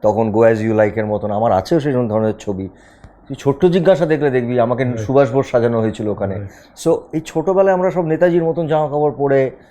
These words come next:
Speaker 1: ফিফটি, এই যে একটা বেড়ে ওঠা, মানে এটা শুধু আমার নয়, মানে সব বাচ্চাদের যা সুভাষ বোস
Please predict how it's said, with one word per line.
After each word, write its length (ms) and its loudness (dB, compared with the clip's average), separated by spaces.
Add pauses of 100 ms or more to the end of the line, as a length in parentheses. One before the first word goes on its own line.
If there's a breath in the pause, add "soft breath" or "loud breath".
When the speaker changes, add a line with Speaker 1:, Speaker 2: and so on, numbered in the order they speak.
(460 loud breath)
Speaker 1:
ফিফটি, 220 -2 (260)
এই 320 0
যে 180 0
একটা 300 0
বেড়ে 460 2
ওঠা, 280 2
মানে 200 -2
এটা 140 -4
শুধু 200 -6
আমার 240 0
নয়, 220 -4
মানে 200 -6
সব 440 -4
বাচ্চাদের 480 -2 (640 soft breath)
যা 100 -6 (140)
সুভাষ 420 0 (160)
বোস 240 0